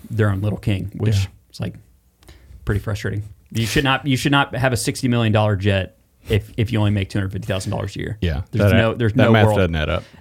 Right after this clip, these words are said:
Speaker 1: There's no world where that makes sense.
Speaker 2: No. Okay, so we've got an education system built around manufacturing good employees.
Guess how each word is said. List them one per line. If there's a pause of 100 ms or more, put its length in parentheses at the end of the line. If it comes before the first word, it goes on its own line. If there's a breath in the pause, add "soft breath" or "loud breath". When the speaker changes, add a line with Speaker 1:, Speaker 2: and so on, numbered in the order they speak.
(140)
Speaker 1:
There's
no
world
where
that
makes
sense.
Speaker 2:
No. (760 loud breath)
Okay,
so
we've
got
an
education
system
built
around
manufacturing
good
employees.